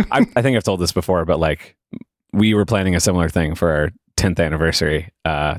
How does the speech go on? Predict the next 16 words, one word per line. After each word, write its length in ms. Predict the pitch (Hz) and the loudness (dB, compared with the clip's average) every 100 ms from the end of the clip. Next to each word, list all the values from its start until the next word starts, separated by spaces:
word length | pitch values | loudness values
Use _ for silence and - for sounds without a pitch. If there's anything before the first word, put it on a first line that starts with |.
| - | -4
to 100 | 101 | 0
go 220 | 104 95 | 0 0
to 220 | - 90 | 0 2
London. 420 | 90 90 78 71 | 2 0 -2 -2
It 40 | 73 | -2
was, 120 | 82 | -2
like, 120 | 90 | -2
this 120 | 95 | -4
huge 320 | - 101 85 | -2 -2 -2
thing. 260 | - 82 73 - - - | -2 -4 -6 -12 -18 -2
And 80 | 104 | -2
we 80 | 104 | 0
finally 440 | 131 131 131 120 | 0 2 2 2
actually 420 | 113 113 117 98 | 0 -2 0 0
did 180 | 82 90 | 0 0
it, 140 | 82 | 0